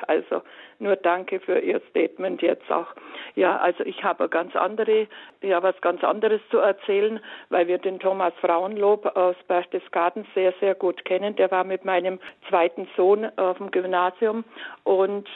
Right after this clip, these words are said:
wir haben dann seinen ganzen Werdegang auch verfolgt und waren sehr oft zusammen. Und er hat uns eingeladen, wie er das, äh, Knabenseminar da halt in Traunstein renoviert hat und aufgebaut hat. Er hat, also er hat wirklich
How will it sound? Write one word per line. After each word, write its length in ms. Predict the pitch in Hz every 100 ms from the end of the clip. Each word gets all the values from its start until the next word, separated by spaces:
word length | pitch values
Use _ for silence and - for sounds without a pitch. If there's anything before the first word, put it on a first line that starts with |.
| - -
wir 240 | 196 190
haben 260 | 185 185 190
dann 240 | 185 190 185
seinen 160 | 185
ganzen 340 | 185 180 - 202
Werdegang 480 | 185 185 202 185 190
auch 180 | 180 -
verfolgt 500 | 202 - 175 180 202
und 100 | 185
waren 260 | 175 185 - -
sehr 260 | 180 190 -
oft 200 | 180 - -
zusammen. 520 | 185 175 180 208 226 - - -
Und 160 | 202 190
er 100 | 185
hat 160 | 185
uns 200 | 190 185
eingeladen, 580 | - 175 156 202 196 208
wie 120 | 202
er 100 | 190
das, 180 | 190 180 - -
äh, 340 | 185 190 185
Knabenseminar 880 | 185 175 160 208 - 190 190 190 185 185
da 260 | 185 185 - - - -
halt 280 | 196 175 170 -
in 440 | 185 185 190 175 - _ _ -
Traunstein 680 | 190 175 185 180 - 196 190
renoviert 640 | 180 175 180 180 202 208 220
hat 180 | -
und 140 | 165 -
aufgebaut 760 | 175 196 - 208 202 180 190
hat. 180 | - 175 - - - -
Er 140 | 180
hat, 160 | 170 170 - -
also 220 | 185 185 190
er 80 |
hat 260 | 175 170 180
wirklich 380 | 208 208 208